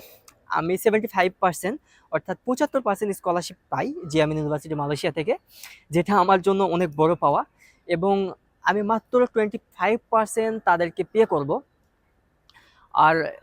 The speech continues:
তাদের স্কলারশিপ রাখার রিকোয়ারমেন্ট আহামরি খুব বেশি না, ফর্টি ফাইভ পার্সেন্ট স্টুডেন্টের মধ্যে যদি আমি থাকতে পারি তবেই আমার স্কলারশিপটা থাকবে, আর না হলে আমাকে টোয়েন্টি ফাইভ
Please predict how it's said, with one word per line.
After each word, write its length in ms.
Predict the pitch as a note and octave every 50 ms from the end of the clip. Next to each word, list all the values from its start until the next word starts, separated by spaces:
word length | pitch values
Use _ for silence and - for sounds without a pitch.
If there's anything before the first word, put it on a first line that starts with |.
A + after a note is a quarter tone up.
| - _ -
তাদের 300 | F#3+ G#3+ A3+ C4+ C4+ B3
স্কলারশিপ 500 | - - C4 B3+ C4+ C4+ - C#4+ C4 B3
রাখার 260 | B3 B3 - B3+ A#3
রিকোয়ারমেন্ট 520 | A#3 A#3 - - A#3+ A#3+ B3 C4 B3+ -
আহামরি 400 | - F#3+ G#3+ A#3 A#3 A3+ A#3 A#3
খুব 160 | A3 - G#3
বেশি 220 | G3 A3 G3+ - G#3
না, 140 | A3+ C#4 D4
ফর্টি 260 | - - A3 G#3 G#3+
ফাইভ 200 | - G#3 G3 F#3+ -
পার্সেন্ট 320 | A3+ G#3+ - - G#3+ G3+
স্টুডেন্টের 440 | - - G#3 F#3+ G3+ G#3 G3 G#3+ G3+
মধ্যে 280 | G3+ G3+ G3 F#3 G3 G#3+
যদি 160 | F#3+ G#3+ G3
আমি 100 | G3 F#3+
থাকতে 280 | G3 - F3+ - - G3+
পারি 200 | G3 A#3 C4+ D4 - _ -
তবেই 280 | F#3+ F#3 F#3 A#3+ A#3+
আমার 340 | A3 F#3+ F3+ F#3 F3+ F3+ F3
স্কলারশিপটা 500 | - - - E3+ E3+ - - F#3 - F#3+
থাকবে, 320 | F3+ - G3 G3 G3 A#3 F#4+ - - - - - - -
আর 120 | G3+ G#3
না 100 | G#3+ A3
হলে 120 | G#3+ G#3 G3
আমাকে 160 | G3 F#3+ F#3+
টোয়েন্টি 260 | - G#3 F#3+ F#3 F#3+
ফাইভ 220 | - G3 F#3 F#3+